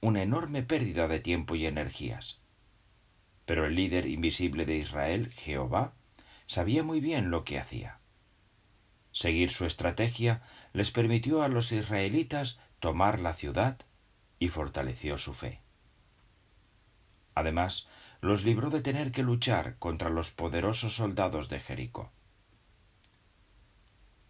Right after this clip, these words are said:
¿Qué aprendemos de este relato? Puede que a veces no comprendamos del todo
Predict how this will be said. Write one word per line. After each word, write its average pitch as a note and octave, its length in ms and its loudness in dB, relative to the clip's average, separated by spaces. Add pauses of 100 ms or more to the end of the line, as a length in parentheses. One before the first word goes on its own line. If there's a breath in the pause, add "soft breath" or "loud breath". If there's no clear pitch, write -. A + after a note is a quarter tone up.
(720)
¿Qué F2+ 100 0
aprendemos F#2 680 2
de D2+ 160 -2
este F2 220 -2
relato? G#2+ 520 2 (1900)
Puede C#3 280 2
que D#3+ 120 0
a D3+ 40 2
veces A#2+ 600 -2
no B2+ 180 4
comprendamos B2 760 2
del D#2+ 200 -2
todo C3 340 0